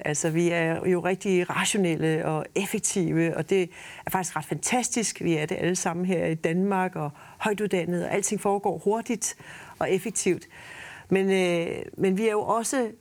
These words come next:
sansende mennesker, sansende individer, som, øh, oplever igennem vores krop og vores ører og vores dufte og alle vores sanser. Og det, som, som kunst og kunsthåndværk og design kan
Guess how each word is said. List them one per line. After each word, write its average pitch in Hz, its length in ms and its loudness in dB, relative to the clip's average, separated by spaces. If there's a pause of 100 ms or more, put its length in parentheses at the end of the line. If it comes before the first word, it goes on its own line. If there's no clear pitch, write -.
sansende 202 560 0
mennesker, 170 420 2
sansende 185 560 2
individer, 190 640 2
som, 165 480 0
øh, 165 360 0
oplever 185 440 0
igennem 180 680 2 (320)
vores 180 240 2
krop 190 320 -2 (100)
og 160 160 0
vores 160 340 0
ører 190 300 2
og 170 180 -2
vores 165 300 0
dufte 185 680 0
og 156 340 0 (320)
alle 240 220 0
vores 180 200 -2
sanser. 156 440 -2 (460)
Og - 100 0
det, 240 140 0
som, 208 480 0 (180)
som 180 200 -2
kunst - 480 -2
og 175 520 -4
kunsthåndværk 180 580 0
og 160 80 -2
design 170 320 0
kan 202 160 -2